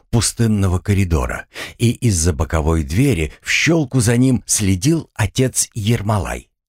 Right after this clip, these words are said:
Увидев, как Артём остановился у дверей начальника строевой части, удивился. "Ну, точно, служить прибыл. Надо же, сподобился сдать экзамены,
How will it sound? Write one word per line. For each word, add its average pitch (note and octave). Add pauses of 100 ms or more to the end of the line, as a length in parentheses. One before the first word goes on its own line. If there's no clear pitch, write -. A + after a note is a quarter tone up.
(560)
Увидев, F#2+
как F2
Артём F2
остановился F2
у F2+
дверей E2+
начальника E2+
строевой D#2+
части, D3 (100)
удивился. A#2+ (800)
"Ну, B2+
точно, E2 (140)
служить -
прибыл. D2 (380)
Надо F2
же, - (380)
сподобился E3+
сдать D#3
экзамены, D#2+